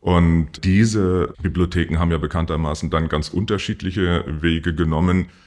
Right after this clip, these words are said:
Ich erwähnte schon den schrecklichen, äh, Schlusspunkt mit der Deportation, aber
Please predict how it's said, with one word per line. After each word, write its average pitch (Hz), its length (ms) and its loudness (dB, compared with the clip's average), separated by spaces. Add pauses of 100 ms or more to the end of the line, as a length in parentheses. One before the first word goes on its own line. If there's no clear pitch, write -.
(220)
Ich - 260 -10
erwähnte 85 360 2
schon 82 340 0
den 76 320 0
schrecklichen, 82 720 -2
äh, 65 240 -4
Schlusspunkt 95 1080 0
mit 87 180 0
der 73 100 0
Deportation, 80 960 -2
aber 76 420 -2